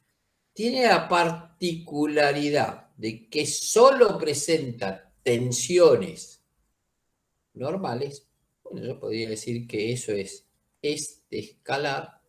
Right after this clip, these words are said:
que multiplica a este versor.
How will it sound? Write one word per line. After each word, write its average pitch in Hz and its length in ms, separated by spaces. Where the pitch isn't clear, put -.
que 143 160
multiplica 147 1700
a 107 160
este 117 340
versor. 104 560